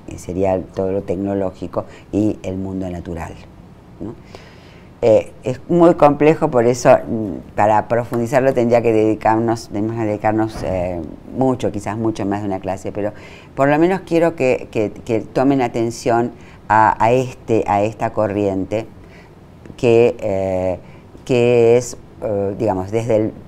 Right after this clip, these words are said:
desde los estudios que vimos apoyados en la igualdad de oportunidades y en el acceso de las mujeres al mundo construido por los varones como un derecho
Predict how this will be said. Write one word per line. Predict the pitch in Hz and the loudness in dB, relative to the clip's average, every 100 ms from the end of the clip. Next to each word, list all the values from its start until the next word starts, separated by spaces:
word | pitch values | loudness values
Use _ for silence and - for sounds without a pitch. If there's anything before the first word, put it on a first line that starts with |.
| - | -4
desde | 113 117 113 | -2 2 0
los | 113 | 0
estudios | 107 82 - 151 160 | -4 -8 0 4 4
que | 156 127 | 4 2
vimos | 127 107 95 - - - - - | 4 2 0 -6 -16 -20 -20 -4
apoyados | - 110 113 113 117 113 92 87 - - | 2 4 4 6 8 8 6 2 -8 -6
en | 117 | 2
la | 113 | 4
igualdad | 110 110 110 117 | 6 6 6 8
de | 131 | 10
oportunidades | 131 110 104 107 104 107 110 101 95 80 - | 8 6 4 0 2 6 8 8 6 2 -2
y | 104 | -2
en | |
el | 101 | 0
acceso | 95 95 - 127 110 107 | -2 -4 -2 0 2 2
de | 98 | 0
las | 98 | 0
mujeres | 101 92 - 92 85 71 - - - - | -2 -6 0 0 0 -4 -10 -20 -20 -4
al | 104 110 | 2 4
mundo | 113 123 113 98 90 80 - - - - - - | 4 4 4 2 0 -4 -6 -20 -20 -20 -20 -10
construido | 107 101 104 107 113 | -10 -4 0 2 4
por | 107 104 | 2 0
los | 104 107 | 0 -4
varones | - 101 107 95 95 85 - - - - - | -2 2 2 0 -2 -6 -12 -20 -20 -20 -10
como | 92 92 92 | -8 -6 -4
un | 104 107 | -4 0
derecho | 104 110 117 117 - | 2 4 2 0 -8